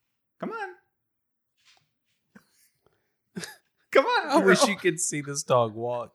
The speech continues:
Speaker 2: It's the saddest thing you've ever seen.
Speaker 1: She has arthritis and a thyroid condition.
Speaker 2: And,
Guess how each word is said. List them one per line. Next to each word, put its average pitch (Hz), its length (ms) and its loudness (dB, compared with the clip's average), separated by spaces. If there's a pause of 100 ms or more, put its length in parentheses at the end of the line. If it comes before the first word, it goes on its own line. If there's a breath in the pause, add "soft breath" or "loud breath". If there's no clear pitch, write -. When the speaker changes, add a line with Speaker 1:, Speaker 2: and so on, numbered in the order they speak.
(100)
Speaker 2:
It's 151 300 -4 (480)
the 143 80 -2
saddest 139 540 4
thing 127 140 -6
you've 117 140 -6
ever 117 260 -10
seen. 123 200 -8
Speaker 1:
She 370 140 2
has 381 280 0 (100)
arthritis 202 920 -2
and 175 140 -10
a 170 40 -8
thyroid 170 680 0
condition. 110 460 -14
Speaker 2:
And, 135 400 -16